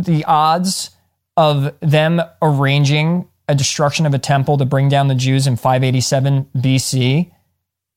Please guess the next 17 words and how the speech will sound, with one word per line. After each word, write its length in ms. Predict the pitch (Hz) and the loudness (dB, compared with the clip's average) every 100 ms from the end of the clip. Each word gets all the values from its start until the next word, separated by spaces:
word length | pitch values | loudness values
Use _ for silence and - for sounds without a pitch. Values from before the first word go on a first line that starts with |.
| _ _ | _ _
which 200 | 165 165 | 0 2
actually, 260 | 175 - 143 | 2 2 -2
sorry, 380 | - 156 156 | 0 0 0
so 120 | 127 135 | 0 0
that's 200 | 135 139 | 0 0
over 220 | 139 139 | 0 0
a 60 | |
thousand 380 | 123 127 127 123 | 0 0 0 0
years, 300 | 120 123 143 _ _ _ _ | 0 0 -4 _ _ _ _
dummy. 360 | - 127 127 123 _ _ _ | -2 0 0 -2 _ _ _
We 120 | - 143 | -6 -2
got 180 | 156 | -2
two 140 | - 165 | 0 0
thousand, 500 | 151 127 127 127 117 | 2 0 0 -2 0
my 120 | 135 | 0
God, 340 | 127 139 139 127 | 2 2 2 0
right? 280 | 135 165 | 0 -2